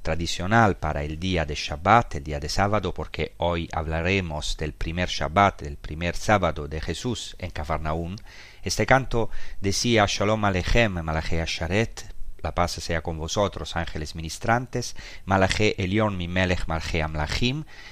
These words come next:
"Ángeles del más alto que vienen del supremo Rey de los Reyes", "Hakadosh Baruch Hu", del Santo, bendito sea Él. En el último episodio abordamos la primera parte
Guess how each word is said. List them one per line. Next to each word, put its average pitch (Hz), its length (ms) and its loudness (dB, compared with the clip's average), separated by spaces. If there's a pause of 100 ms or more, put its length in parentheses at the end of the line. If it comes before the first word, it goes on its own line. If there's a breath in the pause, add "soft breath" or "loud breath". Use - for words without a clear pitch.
(140 loud breath)
"Ángeles 98 580 2
del 87 120 0
más 85 380 -2
alto 101 680 0
que 85 140 -4
vienen 95 480 2
del 82 140 -4
supremo 87 680 0
Rey 101 280 2
de 78 160 -6
los - 360 -10
Reyes", 78 560 -4 (640 loud breath)
"Hakadosh 95 480 2
Baruch 90 380 0
Hu", 76 160 -6 (260)
del 101 240 -2
Santo, 71 480 -2
bendito 78 480 -4
sea 73 420 -6
Él. 73 280 -4 (540 loud breath)
En 95 100 0
el 117 100 2
último 120 260 0
episodio 117 640 4
abordamos 107 720 2
la 90 120 0
primera 95 520 2
parte 110 640 0